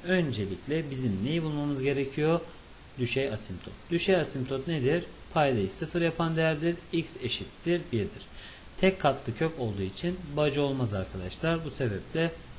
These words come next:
Adana şıkkını direkt eleyebiliriz. Ve arkadaşlar x eşittir sıfır için de çift katlı kök olduğu için x eşittir sıfırda teğet olmak zorunda. Bu sebeple Edirne ve Burs-, e, Bursa'yı eleyemiyoruz. Sadece Edirne'yi eliyoruz arkadaşlar.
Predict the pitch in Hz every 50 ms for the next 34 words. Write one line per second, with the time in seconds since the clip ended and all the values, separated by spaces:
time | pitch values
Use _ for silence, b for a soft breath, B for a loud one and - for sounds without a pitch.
0 | - - 160 143 131 117 104 - - - - - 107 104 113 143 143 156 160 165
1 | 156 135 127 131 131 123 117 110 95 87 - - B B B B B B - 156
2 | 180 180 175 175 175 170 160 160 156 143 - - - - - - - - - -
3 | - - 185 190 - - - 143 127 - 127 - - - 123 123 - - 180 170
4 | 165 139 123 110 - - - 117 101 98 98 - - 170 170 - - 151 135 -
5 | - 113 - - 139 131 143 143 139 147 156 180 196 180 190 - 127 107 - -
6 | 170 170 - - 135 - - 110 - - 123 110 - - 170 - - 127 117 110
7 | 139 160 180 180 B B B B - - - 151 156 170 170 170 185 175 175 170
8 | 170 165 156 - 175 170 160 165 170 175 175 175 175 165 - - 139 120 117 -
9 | 120 107 - 147 156 147 151 147 127 110 104 101 104 107 - 160 160 - - -
10 | - - - - - 117 113 113 113 117 120 139 143 - - 139 135 131 127 123
11 | 110 98 90 87 - - - 175 165 143 131 127 147 147 139 139 135 127 110 98
12 | 95 95 127 151 170 170 170 160 156 165 165 160 - 175 165 165 165 - - 185
13 | 175